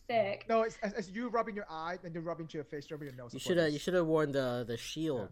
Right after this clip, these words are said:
Speaker 3: that they have. The
Speaker 1: Oh,
Speaker 3: shield.
Speaker 1: that'd be funny.
Speaker 3: The
Speaker 1: I wish I
Speaker 3: plastic
Speaker 1: had
Speaker 3: shields.
Speaker 1: one. I would love to wear that. This is the only acceptable time in our life where we could wear that.
Speaker 2: <laughs>
Speaker 1: <laughs>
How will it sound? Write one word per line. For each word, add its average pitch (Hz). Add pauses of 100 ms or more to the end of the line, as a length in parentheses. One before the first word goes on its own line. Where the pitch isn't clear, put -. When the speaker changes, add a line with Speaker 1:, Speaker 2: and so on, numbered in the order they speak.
(120)
Speaker 3:
that 117
they 117
have. 104 (540)
The -
Speaker 1:
Oh, -
Speaker 3:
shield. 294
Speaker 1:
that'd 294
be 339 (120)
funny. 285
Speaker 3:
The -
Speaker 1:
I -
wish 269
I -
Speaker 3:
plastic 311
Speaker 1:
had 294
Speaker 3:
shields. -
Speaker 1:
one. 254 (680)
I 302
would 349
love 294 (120)
to 349
wear 311
that. 247
This 330
is 403
the 440 (100)
only 370 (100)
acceptable 302
time 277
in 269 (100)
our 262
life 247
where 269
we 262
could -
wear 254
that. 220 (100)
Speaker 2:
<laughs> - (1120)
Speaker 1:
<laughs> -